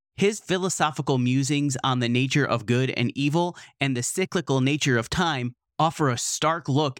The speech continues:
at the despair that can drive one to embrace darkness. Think for a moment about the seductive nature of power. How do we, in our own lives,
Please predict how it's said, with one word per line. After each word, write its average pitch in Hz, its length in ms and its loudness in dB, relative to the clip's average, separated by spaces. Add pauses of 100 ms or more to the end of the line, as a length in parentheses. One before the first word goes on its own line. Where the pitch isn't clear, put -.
at 127 140 -2
the 127 80 2
despair 127 560 -2
that 117 160 -4
can 123 160 2
drive 131 340 0
one 120 240 2
to 120 140 2
embrace 123 440 0
darkness. - 640 -4 (380)
Think 202 160 0
for 175 220 0
a 151 60 0
moment 139 360 -2
about 135 300 -2
the 143 80 -2
seductive 131 600 -2
nature 123 480 0
of 117 160 -6
power. 101 520 -2 (320)
How 190 160 0
do 202 100 -2
we, 147 440 0 (120)
in 123 140 0
our 117 160 0
own 151 160 -2
lives, 101 400 -2